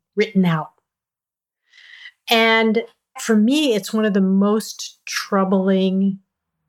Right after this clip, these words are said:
details of the story of the life of the Buddha is that he left his wife, <laughs> right? Not only did he leave his wife, but he left his wife and his young son. Why? Because he wanted to go figure out how to solve suffering.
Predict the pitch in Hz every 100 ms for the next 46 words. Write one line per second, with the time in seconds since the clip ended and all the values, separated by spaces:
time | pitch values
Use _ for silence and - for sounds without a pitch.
0 | - 208 208 - 220 208 202 202 175 165
1 | - 190 226 302 302 240 262 247 262 -
2 | 233 214 262 294 262 208 196 214 208 185
3 | 202 190 170 185 180 165 - - _ _
4 | _ _ 254 196 - 233 - 196 185 214
5 | 233 254 285 240 214 208 190 185 190 214
6 | 208 - - - 208 196 208 214 214 190
7 | 190 202 196 - 214 240 220 185 190 185
8 | 180 - 233 170 165 _ _ _ _ _
9 | _ 190 190 202 196 196 196 185 175 -
10 | 190 185 180 185 180 202 208 196 202 196
11 | - 190 190 185 185 190 - 196 175 -
12 | 190 185 - 220 214 175 175 180